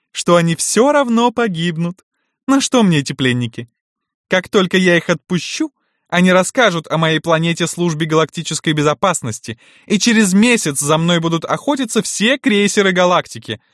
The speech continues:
Нет уж, пускай до поры до времени они думают, что меня нет в живых".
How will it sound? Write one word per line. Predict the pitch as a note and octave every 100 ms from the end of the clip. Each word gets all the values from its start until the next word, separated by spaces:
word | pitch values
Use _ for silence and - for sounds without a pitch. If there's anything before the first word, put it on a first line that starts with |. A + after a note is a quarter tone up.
| _ _
Нет | A3+ A#3 A3 G3
уж, | A3+ - _ _ _
пускай | G3+ G#3 - B3+
до | B3+
поры | B3+ A3+ G#3
до | G#3
времени | G3 F#3+ F#3 F#3+ F#3+
они | F3+ F3
думают, | E3 D#3 C4+ C4+ E3+ A#2
что | - D#3
меня | D3 D3
нет | D3 D3+ -
в | C3+
живых". | C3+ D3+ E3 - _